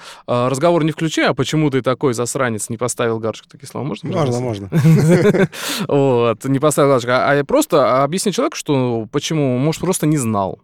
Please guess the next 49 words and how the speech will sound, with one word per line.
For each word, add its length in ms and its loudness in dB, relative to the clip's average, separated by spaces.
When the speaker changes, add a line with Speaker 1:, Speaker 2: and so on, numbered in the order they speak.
Speaker 1:
может, 380 -6
не 80 0
понял. 480 -2
То 100 -2
есть, 120 -4
м, 240 -6
где-то, 200 2
возможно, 360 2
это 140 -2
наш 260 0
косяк, 340 -10
не 100 -10
так 200 0
донесли 560 -2
задачу, 440 -2
да, 140 -2
что 180 -8
надо, 340 -2
когда 280 -2
эти 120 -4
галочки 360 -2
ставить. 300 -6
То 60 -6
есть 120 -6
разобраться, 540 0
в 60 -12
чём 160 -4
причина, 360 -4
что 160 -6
галочка 340 -2
не 60 -2
была 160 -2
поставлена, 560 -2
разобрались, 560 0
поехали 400 -2
дальше, 320 -2
чтобы 200 -8
впредь 280 -6
такого 280 -4
не 100 -2
допустить. 480 -12
Speaker 2:
Ну, 80 -2
так 220 -2
у 60 2
одного 280 4
же 120 2
проекта 340 -2
может 220 0
быть 160 -6